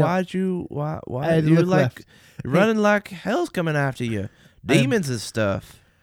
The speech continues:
Speaker 2: I'm looking for a room to rent, Dave, and I'm hoping you can help me out. <laughs>
Speaker 1: Looking for a room? What? Why do you need a room
Speaker 2: Are
Speaker 1: for?
Speaker 2: you look, I need, I need somewhere to be until,
Speaker 1: Man,
Speaker 2: until, uh, Superman gets back.
Speaker 1: if
Speaker 2: I
Speaker 1: you
Speaker 2: mean,
Speaker 1: got, if you
Speaker 2: <laughs>
Speaker 1: got a
Speaker 2: Clark Kent.
Speaker 1: story,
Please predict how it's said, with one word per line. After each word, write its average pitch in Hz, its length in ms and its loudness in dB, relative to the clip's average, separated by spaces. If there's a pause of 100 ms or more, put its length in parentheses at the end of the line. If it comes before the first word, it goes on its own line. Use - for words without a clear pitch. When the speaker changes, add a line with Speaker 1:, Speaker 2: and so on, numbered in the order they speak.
(400)
Speaker 2:
I'm 143 240 -2
looking 175 260 -4
for 170 140 -2
a 156 60 0
room 151 320 0
to - 120 -10
rent, 127 300 -8
Dave, 127 240 -2
and 127 80 -6
I'm 135 80 -2
hoping 151 320 -4
you 180 80 -2
can - 180 -2
help 185 140 4
me 156 180 -2
out. 139 380 -2
<laughs> - 0 -
Speaker 1:
Looking 170 340 -6
for 151 280 -2
a - 20 -4
room? 208 380 -4 (580)
What? - 320 -6
Why 156 240 0
do 233 80 -2
you 233 120 -6
need 233 200 -2
a 196 60 0
room 226 320 -2
Speaker 2:
Are 147 80 0
Speaker 1:
for? 160 40 2
Speaker 2:
you 185 180 4
look, - 200 -14 (180)
I 151 120 -4
need, 208 200 -8
I 220 200 -2
need 247 200 -6
somewhere 233 260 -4
to 220 80 0
be 247 340 -4
until, 202 380 -4 (220)
Speaker 1:
Man, - 140 -4
Speaker 2:
until, 208 240 2
uh, 196 200 6
Superman 220 440 -6
gets 147 160 -6
back. 135 140 -2
Speaker 1:
if 196 100 -2
Speaker 2:
I 170 60 -2
Speaker 1:
you 185 60 2
Speaker 2:
mean, 196 100 2
Speaker 1:
got, 240 260 -2
if 180 160 0
you - 80 0
Speaker 2:
<laughs> 220 60 -2
Speaker 1:
got 202 180 4
a 196 60 2
Speaker 2:
Clark 185 100 0
Kent. 196 160 0
Speaker 1:
story, 202 560 2